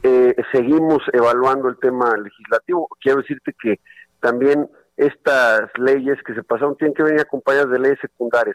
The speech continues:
El aterrizaje es lo que importa. Mientras eso no suceda, eh, lo que yo te diría es que es letra muerta, eh,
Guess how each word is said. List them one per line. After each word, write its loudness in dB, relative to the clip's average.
El 0
aterrizaje -2
es -12
lo -8
que -20
importa. -8
Mientras 0
eso -4
no 2
suceda, -2
eh, 4
lo -2
que -2
yo 2
te -2
diría 2
es -4
que -10
es -6
letra -2
muerta, -2
eh, 2